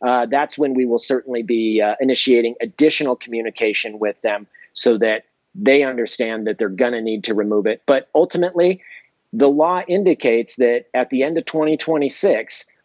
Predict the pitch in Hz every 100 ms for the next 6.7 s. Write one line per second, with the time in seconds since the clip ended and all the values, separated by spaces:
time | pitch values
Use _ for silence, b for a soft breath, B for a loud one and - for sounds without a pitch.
0 | b 98 123 165 185 156 160 147 180 160
1 | 135 123 113 - 135 151 160 151 147 143
2 | 127 135 139 117 - 113 98 98 127 180
3 | _ _ _ - 131 143 143 - 143 139
4 | 147 143 139 139 143 127 135 139 127 135
5 | 170 - 95 92 107 98 101 - B B
6 | - 143 113 113 131 151 151